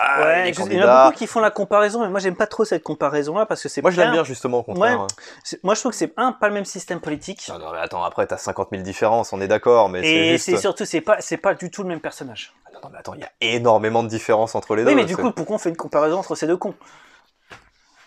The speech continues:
Speaker 1: Oui, parce que c'est, c'est des mecs qui étaient pas du tout dans le jeu politique à la base et qui arrivent avec des propos, euh,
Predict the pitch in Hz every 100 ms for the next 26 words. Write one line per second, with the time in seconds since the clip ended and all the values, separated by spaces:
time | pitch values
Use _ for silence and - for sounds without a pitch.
0 | _ - 330 311 - 269 175 175 180 175
1 | - 170 208 - - 147 185 151 147 -
2 | 190 156 120 143 139 139 135 156 156 127
3 | 123 143 175 196 196 131 113 120 143 151
4 | 113 117 113 117 - 123 - 151 143 147
5 | 139 117 113 110 113 110 110 110 110